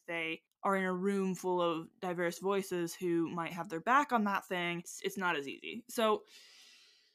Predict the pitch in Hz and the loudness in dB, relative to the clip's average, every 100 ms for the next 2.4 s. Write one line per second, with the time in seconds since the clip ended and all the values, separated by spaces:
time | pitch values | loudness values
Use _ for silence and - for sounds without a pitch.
0 | _ _ _ - 349 320 262 247 226 214 | _ _ _ 2 4 6 4 6 6 4
1 | - 226 208 185 190 - 233 247 214 254 | 2 2 2 0 -8 -6 -6 -4 -2 -2
2 | - - 254 | -4 -4 -4